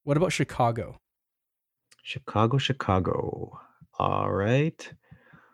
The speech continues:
Speaker 2: This was a shocker to me only 'cause, I don't know, he, he's a pretty big name, and I think he'll, he'll definitely help the team. I'm gonna go with Thad Young. Thad Young is, I mean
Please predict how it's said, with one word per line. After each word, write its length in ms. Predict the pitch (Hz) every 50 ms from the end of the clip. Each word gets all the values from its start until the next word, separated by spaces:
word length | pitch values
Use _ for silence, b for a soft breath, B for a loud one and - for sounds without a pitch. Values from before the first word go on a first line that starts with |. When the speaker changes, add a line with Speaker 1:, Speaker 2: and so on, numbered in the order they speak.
| b b _
Speaker 2:
This 140 | - 98 107 - _ _ _ _ _
was 160 | 117 123 120
a 80 | 113 110
shocker 340 | - - 120 120 123 - 131
to 60 | 120
me 100 | 123 117
only 160 | 113 110 107
'cause, 220 | 101 - 104 95 107
I 60 | - -
don't 80 | 107 101
know, 60 | 98 95
he, 140 | 92 107 123
he's 220 | - 120 - 123 120
a 20 |
pretty 320 | - - - - 143 139 135
big 220 | 113 113 113 98
name, 280 | 104 104 104 104 104 98
and 80 | 92 87
I 80 | 90
think 220 | 90 - 113 104 101
he'll, 260 | - 104 98 95 92
he'll 280 | 90 - 104 95 98 101 _ _ _ _ _ _ _ _ _ _ _ _
definitely 480 | - 110 107 - - 117 110 104 101 -
help 220 | 101 101 - -
the 80 | - -
team. 360 | - - 110 110 117 123 120 B B B B B B B B B B _
I'm 100 | 113 113
gonna 120 | 120 123 117
go 100 | 123 117
with 140 | 110 - -
Thad 260 | - 107 101 101 95
Young. 300 | 95 95 92 92 87 82 _ _ _ _ _ _ _ _
Thad 220 | - 104 113 110
Young 240 | 107 107 107 113 110
is, 560 | 98 92 87 87 87 - - - - - - _ _ _ _
I 20 | 98
mean 380 | 95 92 92 92 - - -